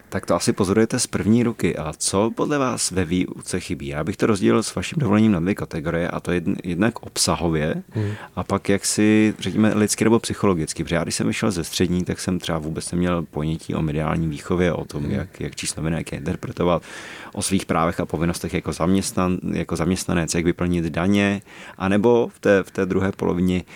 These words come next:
Speaker 1: jak pracovat s vlastními emocemi, navazovat
Speaker 2: Hmm.
Speaker 1: vztahy, což jsou nějaké kompetence, které jsem v životě strašně moc potřeboval. A ne, že bych se chtěl nějak vymezovat proti jiným oborům, ale nepamatuji si, že bych právě použil třeba tu kvadratickou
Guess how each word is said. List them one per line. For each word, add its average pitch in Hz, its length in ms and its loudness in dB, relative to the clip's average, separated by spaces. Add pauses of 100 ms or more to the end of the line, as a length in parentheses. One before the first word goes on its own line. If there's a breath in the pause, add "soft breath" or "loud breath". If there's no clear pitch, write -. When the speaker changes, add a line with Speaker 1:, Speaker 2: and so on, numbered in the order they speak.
(160 loud breath)
Speaker 1:
jak 95 160 0
pracovat 92 340 0
s - 40 -8
vlastními 87 460 -2
emocemi, 95 460 0
navazovat 90 400 -2
Speaker 2:
Hmm. 98 60 -10
Speaker 1:
vztahy, 82 280 -6
což - 140 -10
jsou - 80 -4
nějaké 131 240 2
kompetence, 101 560 0
které 110 360 0
jsem 113 160 -4
v 110 40 0
životě 101 380 0
strašně - 500 -4
moc 107 200 0
potřeboval. 82 800 -2 (300 loud breath)
A 82 60 -6
ne, 82 100 -2
že 90 100 2
bych 95 100 4
se 101 100 -4
chtěl 101 160 -2
nějak 101 200 4
vymezovat 92 540 2
proti - 280 -6
jiným 98 340 2
oborům, 92 440 2 (300 loud breath)
ale 69 200 -4
nepamatuji 95 480 2
si, 98 140 -6
že 98 80 -4
bych 98 160 -4
právě 92 320 0
použil 95 320 -4
třeba 98 200 -4
tu - 120 -4
kvadratickou 95 960 2